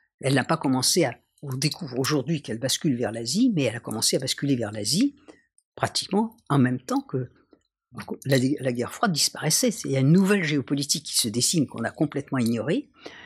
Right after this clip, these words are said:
Et Vladimir Poutine, dans un premier temps, a incontestablement considéré, et je dirais que c'était une vision géopolitique assez, assez remarquable, qu'on pouvait, qu'il pouvait essayer d'être un acteur de ce monde asiatique qui montait,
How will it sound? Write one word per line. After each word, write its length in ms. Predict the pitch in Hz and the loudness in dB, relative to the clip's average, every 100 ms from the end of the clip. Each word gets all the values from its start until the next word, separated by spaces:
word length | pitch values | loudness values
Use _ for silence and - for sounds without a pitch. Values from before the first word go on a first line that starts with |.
| - _ _ - | -20 _ _ 4
Et 100 | 175 | 4
Vladimir 500 | 151 170 185 190 160 | 4 0 2 0 0
Poutine, 360 | 180 - 220 | -4 0 0
dans 240 | 147 131 123 | 2 0 -2
un 60 | |
premier 340 | 117 - 165 156 | -4 -2 0 0
temps, 280 | - 262 247 | 0 -2 -2
a 200 | - 196 | 0 2
incontestablement 1200 | 196 - 170 - - - - 165 160 156 151 135 | 2 0 -4 -4 -8 -6 0 2 0 0 0 0
considéré, 720 | - 208 - - 147 143 127 | 0 2 2 2 0 0 -2
et 80 | 131 | -4
je 120 | 123 | -6
dirais 180 | 120 185 | -2 -2
que 80 | - | -2
c'était 280 | - 165 165 - - - _ _ - | -4 -4 -6 -10 -20 -20 _ _ -4
une 240 | 156 127 127 | 2 4 4
vision 280 | 151 170 | 2 2
géopolitique 680 | 147 135 117 120 127 277 - | 2 0 -2 -8 -4 -4 -2
assez, 420 | - - 127 127 _ - | -2 -2 -2 -6 _ -6
assez 260 | 123 - | 0 0
remarquable, 640 | 104 127 - 269 208 151 - - - _ - | 0 -4 -2 -2 -2 -4 -10 -20 -20 _ 2
qu'on 140 | 156 | 2
pouvait, 500 | 139 - 170 180 - _ - | 2 -2 -2 -2 -10 _ -2
qu'il 200 | 165 139 | -2 0
pouvait 460 | 214 208 240 185 | -2 0 0 0
essayer 440 | 160 - - 151 160 | 0 2 2 2 2
d'être 240 | 123 - | 0 2
un 100 | 131 | 2
acteur 640 | 156 160 - 202 160 127 - _ - _ _ - | 2 0 -2 0 2 -2 -6 _ -20 _ _ -2
de 100 | 139 | 2
ce 160 | - 139 - - | 2 0 -6 -4
monde 340 | 131 170 185 | 2 2 2
asiatique 460 | 147 135 - - - | 0 -2 -4 -8 -8
qui 160 | - | -2
montait, 560 | 117 117 - - 294 | 0 0 -2 0 0